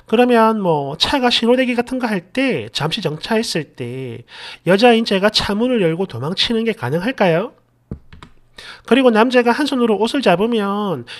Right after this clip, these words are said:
이거를 뿌리치고 도망가는 거, 이것도 가능할까요? 참고로 남자는 키가 백팔십 초반이고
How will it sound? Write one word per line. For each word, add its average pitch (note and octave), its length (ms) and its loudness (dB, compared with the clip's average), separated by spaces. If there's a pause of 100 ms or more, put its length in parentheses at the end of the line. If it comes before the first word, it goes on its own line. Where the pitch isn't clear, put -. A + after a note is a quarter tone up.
이거를 B3 400 2
뿌리치고 C4 560 0
도망가는 G#3+ 580 2
거, A#2+ 240 -8 (320)
이것도 B3 340 2
가능할까요? G#3 760 2 (540)
참고로 C4+ 440 2
남자는 B3 400 2
키가 B3 240 -2
백팔십 B3 420 -6
초반이고 A#3 840 0